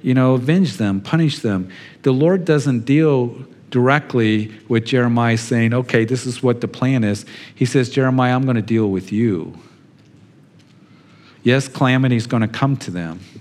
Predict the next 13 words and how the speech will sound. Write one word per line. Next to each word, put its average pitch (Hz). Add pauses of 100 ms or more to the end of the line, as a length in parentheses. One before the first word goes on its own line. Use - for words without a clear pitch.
(220)
I'm 113
gonna 120
deal 117
with 95
them. 85 (1400)
But 120
the 127
Lord 135
begins 120
to 117
deal 117
with 104
Jeremiah. 101